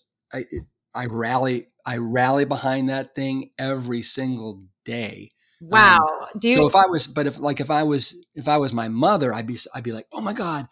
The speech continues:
Speaker 1: I just found these, these radishes that are just, they've blown my mind." And I have them every day now on my kale sandwiches, and I slice them, you know, like this. But that's, that's not me.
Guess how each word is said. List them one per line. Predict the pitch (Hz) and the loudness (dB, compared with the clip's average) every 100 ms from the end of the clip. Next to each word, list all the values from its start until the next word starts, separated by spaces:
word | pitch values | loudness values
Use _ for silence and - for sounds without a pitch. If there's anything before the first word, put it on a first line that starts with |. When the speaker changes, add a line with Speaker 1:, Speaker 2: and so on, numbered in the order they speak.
| _ 123 | _ -14
Speaker 1:
I | |
just | 127 139 | -10 -8
found | 131 127 123 | -6 -8 -8
these, | 117 110 - _ _ _ _ 127 123 | -10 -10 -12 _ _ _ _ -20 _
these | 123 117 110 - | -14 -10 -10 -10
radishes | 127 135 139 135 - 110 - | -4 -2 -2 -2 -4 -6 -8
that | 120 | -8
are | 113 | -12
just, | 120 - _ | -10 -12 _
they've | 143 123 - | -10 -10 -2
blown | 208 226 233 | 2 4 2
my | 202 151 139 | 0 -2 -2
mind." | 143 143 131 | -2 -4 -4
And | 117 | -6
I | 120 | -6
have | 135 | -4
them | 127 123 - | -4 -6 -6
every | 151 147 147 131 | -6 -4 -4 -2
day | 135 139 | -2 -2
now | 127 113 113 113 | -2 -2 -4 -6
on | 123 127 123 | -6 -6 -4
my | 120 117 117 - | -4 -6 -8 -12
kale | - 139 131 123 | -8 -4 -4 -4
sandwiches, | 120 - 127 127 120 - 110 110 | -6 -6 -6 -6 -6 -6 -8 -8
and | 117 | -8
I | 117 | -6
slice | - 131 127 - | -6 -6 -6 -6
them, | 123 117 110 _ _ | -6 -8 -10 _ _
you | 123 | -10
know, | 120 | -8
like | 110 110 - | -8 -8 -6
this. | 131 107 - _ _ _ _ _ _ _ _ - | -6 -6 -8 _ _ _ _ _ _ _ _ -12
But | 120 | -6
that's, | 135 131 - - _ - | -2 -2 -4 -6 _ -10
that's | 127 117 - | -8 -6 -6
not | 113 98 | -8 -10
me. | 120 - | -14 -16